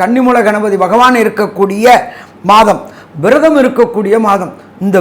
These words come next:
விரதம் இருக்கக்கூடிய மாசத்துல காலையில நிர்மால்ய நேரமான நாலுலேருந்து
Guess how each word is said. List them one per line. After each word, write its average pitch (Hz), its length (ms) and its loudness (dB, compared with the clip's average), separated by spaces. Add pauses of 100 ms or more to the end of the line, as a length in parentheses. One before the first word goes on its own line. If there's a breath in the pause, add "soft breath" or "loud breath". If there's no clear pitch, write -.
விரதம் 311 320 2
இருக்கக்கூடிய 262 560 2
மாசத்துல 220 580 2
காலையில 254 540 6
நிர்மால்ய 269 580 4
நேரமான 214 560 0 (600 loud breath)
நாலுலேருந்து 262 760 4